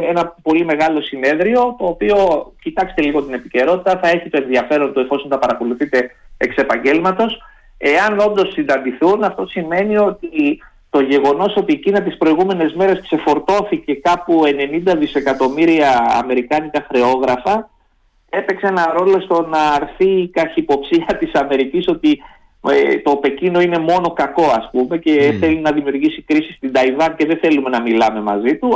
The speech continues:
Speaker 1: αλλά μόλις ξεφορτώνεται ενενήντα δις χρεόγραφα,
Speaker 2: Μμμ.
Speaker 1: σημαίνει ότι ίσως πρέπει να ανοίξουμε ένα διάβλο επικοινωνίας.
Speaker 2: Ε, έχουμε παρακολουθήσει, και το έχουμε παρακολουθήσει και εδώ από την εκπομπή μας, ε, και μια σειρά επισκέψεων από,
Speaker 1: Ναι.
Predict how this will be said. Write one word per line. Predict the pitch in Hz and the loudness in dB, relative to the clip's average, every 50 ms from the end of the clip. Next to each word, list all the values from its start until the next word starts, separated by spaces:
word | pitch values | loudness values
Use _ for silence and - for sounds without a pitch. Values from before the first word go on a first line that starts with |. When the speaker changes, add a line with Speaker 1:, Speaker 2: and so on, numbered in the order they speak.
| - 175 | 2 2
Speaker 1:
αλλά | 175 180 175 170 | 2 2 2 2
μόλις | 180 196 214 220 208 190 | 2 0 0 0 -2 -2
ξεφορτώνεται | - - 175 - 170 156 165 - 185 185 170 160 160 | -4 -4 -2 0 -2 -2 0 0 0 0 0 0 -2
ενενήντα | 156 156 160 170 170 160 151 147 | -2 -2 -2 -2 0 0 2 2
δις | 147 160 156 - | 2 0 0 0
χρεόγραφα, | - 139 139 160 180 190 208 196 190 196 185 - - 240 - - - | 0 2 2 2 2 2 0 0 0 0 0 0 -2 -4 -10 -20 -16
Speaker 2:
Μμμ. | - 113 104 95 110 120 131 - - | -14 -12 -10 -8 -10 -10 -10 -8 -4
Speaker 1:
σημαίνει | - 170 180 190 185 | -2 0 0 2 2
ότι | 185 180 185 | 2 2 2
ίσως | 190 - 190 - - | 0 0 -2 -4 -2
πρέπει | 202 185 180 | -2 0 0
να | 175 170 | 0 -2
ανοίξουμε | 165 175 165 - - 165 | -2 -2 -4 -6 -6 -4
ένα | 160 156 151 | -2 0 0
διάβλο | 143 143 160 160 147 139 143 139 | 2 2 2 2 2 2 2 0
επικοινωνίας. | 135 135 131 - 139 135 131 127 127 127 123 104 90 87 - - | 0 -2 -2 -4 -4 -2 -2 -2 -2 -2 -2 -4 -4 -8 -10 -6
Speaker 2:
Ε, | 151 160 160 120 147 202 | -4 -4 -2 -2 -2 -2
έχουμε | 233 220 - 226 208 | -2 0 0 0 0
παρακολουθήσει, | 165 180 170 160 147 139 147 147 139 165 151 165 | 0 0 0 0 0 0 0 0 0 0 0 -2
και | 113 113 143 151 | -4 -4 -4 -4
το | 135 - 180 | -2 -2 -2
έχουμε | 151 175 175 | 0 0 0
παρακολουθήσει | 151 156 151 143 131 147 160 156 - | 0 0 0 0 0 -2 -2 -2 0
και | 160 | 0
εδώ | 151 151 | 0 0
από | 151 127 | 0 0
την | 131 143 | 0 -2
εκπομπή | 135 113 131 131 139 | -2 0 0 0 0
μας, | 160 170 170 151 - | 0 0 0 -2 -4
ε, | - - 143 139 139 139 131 | -4 -4 -2 0 0 0 0
και | - - 151 | 0 0 2
μια | 160 180 202 196 | 2 2 2 2
σειρά | - - 185 185 214 220 220 220 190 151 | 2 2 2 2 2 2 0 0 -2 -2
επισκέψεων | 180 156 - 160 - - 233 220 - - - 139 117 101 92 - - | -2 -2 -2 -2 0 0 0 0 0 0 0 0 0 -2 -4 -6 -6
από, | 104 123 131 123 110 - 127 123 123 117 113 113 110 | -6 -4 -4 -4 -2 0 0 2 2 2 2 2 2
Speaker 1:
Ναι. | 110 110 104 101 | 2 2 0 -2